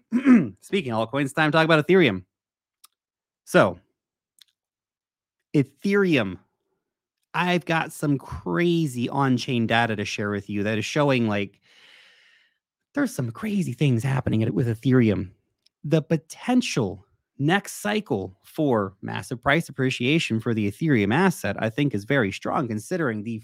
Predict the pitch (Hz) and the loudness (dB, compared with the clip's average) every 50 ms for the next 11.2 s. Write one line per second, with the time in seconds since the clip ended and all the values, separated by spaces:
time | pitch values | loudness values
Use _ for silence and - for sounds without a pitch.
0 | - - 156 160 151 135 131 123 131 139 143 135 - 123 107 101 104 104 98 101 | -10 -8 -6 -6 -4 -4 -4 -4 -4 -4 -4 -6 -6 -6 -6 -4 -4 -4 -2 0
1 | 131 185 202 190 143 110 98 95 95 - - 110 87 104 95 - - - 170 170 | 0 2 4 4 4 2 2 -2 -2 -4 -4 -2 -2 -2 -4 -4 -2 0 2 2
2 | 156 127 104 98 95 95 - - - 180 156 - - - 131 131 123 113 107 107 | 4 2 2 0 -2 -2 -4 -4 -4 -2 -2 -4 -4 -4 -2 -2 -2 -2 -2 -4
3 | - - - - 214 226 180 139 131 131 - 120 107 107 127 131 139 135 117 123 | -6 -10 -8 -6 -2 0 0 2 0 0 -2 -6 -8 -6 -4 -4 -4 -4 -6 -8
4 | 127 117 113 123 135 127 - 110 110 110 120 139 131 110 104 98 - - - 233 | -10 -10 -8 -8 -10 -8 -8 -10 -8 -6 -6 -4 -4 -4 -4 -6 -8 -8 -4 -2
5 | 247 226 - - - 120 101 185 90 98 - _ _ _ _ _ _ _ - 139 | -2 -2 -2 -4 -4 -4 -2 -2 -4 -6 -8 _ _ _ _ _ _ _ -6 -6
6 | 127 - - 147 151 147 151 156 135 117 101 95 98 - _ - 135 120 117 110 | -6 -6 -6 -2 0 2 2 2 2 0 -2 -4 -6 -10 _ -6 -4 -2 0 -2
7 | 107 - _ - 135 135 127 110 101 92 - - 165 156 - 131 110 - - 101 | -2 -4 _ 0 0 2 2 2 0 -2 -2 -4 -2 0 0 0 0 0 -2 -6
8 | - - - 98 98 95 - _ _ _ _ _ _ _ _ _ _ _ _ _ | -6 -8 -10 -12 -12 -12 -12 _ _ _ _ _ _ _ _ _ _ _ _ _
9 | - - - - - - _ _ _ - - - 87 85 90 92 95 90 - - | -20 -20 -20 -20 -20 -20 _ _ _ -20 -12 -10 -8 -6 -6 -6 -8 -10 -10 -8
10 | 117 110 104 - - - - - _ _ _ - - 151 139 135 - 135 113 107 | -6 -6 -6 -6 -8 -12 -18 -20 _ _ _ -2 0 0 0 0 0 -2 0 0
11 | 98 92 87 - | 0 -2 -4 -8